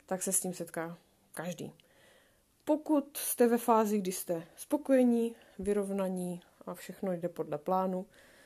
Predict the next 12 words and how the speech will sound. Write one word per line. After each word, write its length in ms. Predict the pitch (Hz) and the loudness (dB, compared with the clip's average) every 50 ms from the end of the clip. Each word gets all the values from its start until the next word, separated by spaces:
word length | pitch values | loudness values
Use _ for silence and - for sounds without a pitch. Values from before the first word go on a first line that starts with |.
| - _ _ _ _ _ _ _ - _ - | -20 _ _ _ _ _ _ _ -16 _ -10
tak 260 | 180 170 - - - | -10 -10 -10 -10 -10
není 200 | 175 170 180 185 | -6 -6 -6 -6
problém 520 | 180 - 190 190 185 190 185 180 185 185 180 - - - - | -6 -6 -6 -4 -2 -2 0 0 -2 -4 -6 -10 -18 -20 -16
čelit 340 | - - - 190 180 175 - | -8 -4 -4 -4 -4 -4 -8
těmhle 280 | - - 156 160 156 143 | -8 -10 -8 -8 -8 -10
otázkám. 680 | - - - 147 147 - - - - 156 156 156 - _ | -10 -10 -12 -12 -10 -12 -12 -12 -12 -12 -12 -14 -16 _
Horší 420 | _ - 208 214 - - - 220 | _ -2 -2 0 0 0 0 0
je, 160 | 196 175 175 | 2 0 0
pokud, 440 | 175 - 185 180 - 185 180 - - | -2 -4 -8 -10 -8 -10 -8 -4 -2
eh, 300 | 185 175 170 175 165 175 175 - _ _ _ _ _ _ - | 0 0 2 2 0 -2 -4 -8 _ _ _ _ _ _ -4
zastihnete 560 | 185 185 - - - 196 190 185 180 180 180 | -2 0 0 0 0 0 2 2 2 0 -2
pár 360 | 180 - 175 170 170 180 170 | -2 -2 -2 0 0 -2 -4